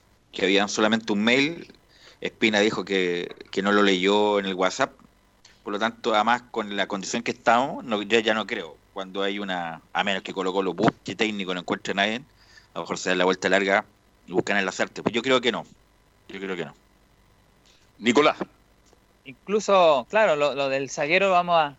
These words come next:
Speaker 3: a averiguar, está, como se dice, en desarrollo, pero claro, lo de, lo del director técnico de Gualberto Jara, claro, incluso no solamente se podría extender el técnico po-, Albo hasta ahora, hasta la mitad de temporada cuando vuelva el fútbol, sino que incluso hasta fin de año, ¿eh? Podría incluso alargarse, estarían pensando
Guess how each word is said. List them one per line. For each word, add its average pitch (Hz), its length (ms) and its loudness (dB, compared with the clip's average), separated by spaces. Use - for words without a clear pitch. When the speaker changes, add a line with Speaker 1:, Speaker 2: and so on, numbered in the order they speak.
Speaker 3:
a 120 180 -6
averiguar, 127 400 2
está, 151 200 0
como 131 240 -8
se 135 140 -10
dice, 143 240 -4
en 139 60 -6
desarrollo, 143 380 2
pero 143 180 0
claro, 185 200 4
lo 139 140 4
de, 123 260 0
lo 139 140 2
del 135 140 -4
director 151 340 0
técnico 185 260 4
de 160 80 8
Gualberto 156 420 6
Jara, 180 240 4
claro, 208 260 6
incluso 175 500 0
no 175 120 -10
solamente 190 560 -2
se 170 120 -4
podría 147 260 4
extender 147 500 2
el 143 120 -4
técnico 135 720 2
po-, 131 140 -6
Albo 139 400 0
hasta 135 180 -2
ahora, 151 300 6
hasta 123 220 -4
la 127 80 0
mitad 135 240 2
de 156 80 4
temporada 147 460 0
cuando 147 240 -4
vuelva 156 320 0
el 135 180 -10
fútbol, 196 300 -8
sino 180 200 -4
que 196 120 -6
incluso 202 260 -8
hasta 160 160 -4
fin 170 220 -8
de 147 100 4
año, 131 260 2
¿eh? 135 40 -8
Podría 123 260 -6
incluso 185 340 -4
alargarse, 156 460 0
estarían 143 360 -4
pensando 151 480 -6